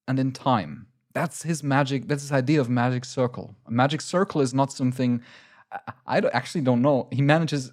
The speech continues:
he, he mentions the word magic circle only as a fleeting remark on a side, like in a list of examples. I don't know what exactly he means by magic circle. It's probably, like, some kind of game that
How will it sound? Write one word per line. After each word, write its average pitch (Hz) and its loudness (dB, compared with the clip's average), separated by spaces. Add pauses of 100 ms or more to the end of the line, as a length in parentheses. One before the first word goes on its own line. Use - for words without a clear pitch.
he, 143 0
he 147 4
mentions 175 2
the 135 -4
word 131 4
magic 139 2
circle 151 2
only 143 4
as 120 2
a 117 -2
fleeting 156 -2
remark 127 2
on 123 0
a 117 -2
side, 113 0
like 101 0
in 117 0
a 113 2
list 127 0
of 117 -10
examples. 127 -4 (380)
I 139 2
don't 180 2
know 101 0
what 92 -4
exactly 104 -2
he 107 -2
means 127 4
by 107 -2
magic 101 -4
circle. 147 0
It's 107 -6
probably, 131 2
like, 120 2
some 131 0
kind 123 2
of 104 -2
game 113 6
that 104 2